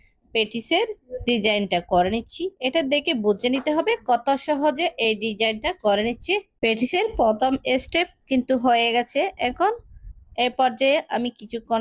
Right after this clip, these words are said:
রেখে দিচ্ছি, তারপরে আমি আবার দ্বিতীয় স্টেপ তৈরি করে দেখাচ্ছি। দেখেন আবারও এই রোলটাকে আমি বেলে নিচ্ছি। এই রোলটাকে আমি বেশি পাতলাও না বেশি মোটাও না করে বেলে নিতে হবে। এই ব্রেড প্যাটিসটা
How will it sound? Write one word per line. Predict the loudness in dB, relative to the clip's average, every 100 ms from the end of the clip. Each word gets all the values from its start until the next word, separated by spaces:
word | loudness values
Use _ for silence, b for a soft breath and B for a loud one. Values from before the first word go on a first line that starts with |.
| 0
রেখে | -2 -2 -6
দিচ্ছি, | -8 -4 -6 -2 0
তারপরে | 0 2 0 0 -2
আমি | -4 -4 -4
আবার | -4 -4
দ্বিতীয় | -6 -4 -4 -4
স্টেপ | -4 -6 -6 -2
তৈরি | 0 0 0
করে | 0 2 0
দেখাচ্ছি। | 0 -2 -4 -4 -4
দেখেন | -2 -2 -2 -2
আবারও | 2 2 2 -2 -2 0
এই | 0 -4 _ b _ _
রোলটাকে | 2 2 0 -2 -2 -4 -4
আমি | -4 -2 0
বেলে | 2 2
নিচ্ছি। | 2 -2 -4 -4 -4 _ _ -20 _ _ _ -2 0
এই | 2
রোলটাকে | 2 0 0 -2 0
আমি | 0 0 -2 -8 _ _ _ _
বেশি | -4 -2 -2
পাতলাও | -2 0 2 2 4
না | 2 -2
বেশি | -6 -2 0
মোটাও | 2 2 2 0
না | -2 -6 -4
করে | 0 0 2
বেলে | 2 0
নিতে | -2 -2
হবে। | 0 0 -4 0 2
এই | 2
ব্রেড | 2 0 0 -2
প্যাটিসটা | 0 -2 -2 -2